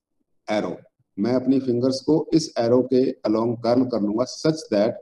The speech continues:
my fingertips are pointing towards the arrow of, uh, this, uh, you can say,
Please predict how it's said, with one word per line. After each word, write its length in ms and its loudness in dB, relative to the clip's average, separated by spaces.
my 420 0
fingertips 960 0
are 240 0
pointing 480 2
towards 600 2
the 260 0
arrow 600 0
of, 360 -2
uh, 320 -4
this, 340 0
uh, 280 0
you 200 -2
can 180 -2
say, 340 0